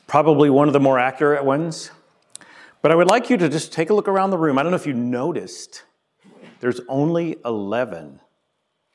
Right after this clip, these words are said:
of the apostles, which means Judas is already gone. So at this particular point in time in this painting, it's, it's depiction of history, Judas has already gone to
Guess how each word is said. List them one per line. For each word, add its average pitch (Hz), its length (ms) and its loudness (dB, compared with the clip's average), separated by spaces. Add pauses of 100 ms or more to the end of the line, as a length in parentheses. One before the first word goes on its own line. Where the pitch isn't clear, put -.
(800)
of 98 100 -12
the 90 80 -6
apostles, - 760 -12 (460)
which - 180 0
means 120 240 6
Judas 143 440 4
is 107 200 -6
already 135 400 -2
gone. 95 500 -8 (1800)
So 131 300 4
at - 300 -4
this 226 220 6
particular 147 680 4 (240)
point 160 280 -2
in 123 200 0
time 120 480 -2
in 110 140 -6
this 101 200 -8
painting, 131 580 -6 (240)
it's, 95 500 -10
it's 113 280 -10
depiction 107 520 -6
of 92 100 -6
history, 107 560 -6 (400)
Judas 151 400 0
has 117 140 -6
already 147 400 0
gone 113 480 -2
to 107 480 -4